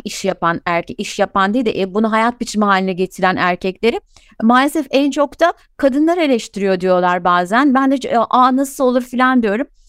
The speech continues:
Yani şöyle, e, geliyormuş eleştiriler. Yani kadınlar, "Ya sen git başka şeyler öğret, biz zaten yapıyoruzcu" kadınlar var.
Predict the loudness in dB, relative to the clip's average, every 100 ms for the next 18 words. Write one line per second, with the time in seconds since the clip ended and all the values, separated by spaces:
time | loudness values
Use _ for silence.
0 | _ 0 0 2 -2 -6 -20 -8 0 2
1 | 2 0 -2 -2 -2 0 0 -2 -2 -4
2 | -4 -2 0 0 -2 -4 -6 _ -6 -2
3 | 0 2 0 -6 -2 -2 0 0 2 0
4 | 0 -2 0 -2 -2 0 2 0 -4 -4
5 | 2 2 2 0 0 -4 -6 -6 -6 -8
6 | -10 -4 -4 0 0 0 0 0